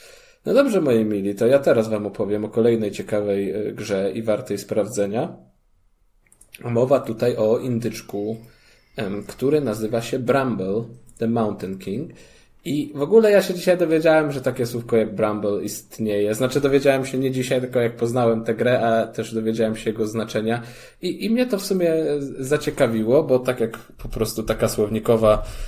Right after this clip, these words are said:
e, definicja to wskazuje, że to są, e, j-, jarz-, jarzyny, e, ale też po prostu jest to czasownik. Zbierać, zb-, zb-, zbierać jeżyny i to jest,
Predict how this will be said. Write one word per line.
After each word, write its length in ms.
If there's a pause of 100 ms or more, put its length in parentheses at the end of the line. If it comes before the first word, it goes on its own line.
(240)
e, 120
definicja 600
to 140
wskazuje, 500
że 140
to 160
są, 380
e, 220
j-, 260
jarz-, 380
jarzyny, 580 (920)
e, 760 (180)
ale 240
też 260
po 160
prostu 320
jest 160
to 80
czasownik. 600 (540)
Zbierać, 640
zb-, 320
zb-, 260
zbierać 460
jeżyny 540
i 100
to 180
jest, 480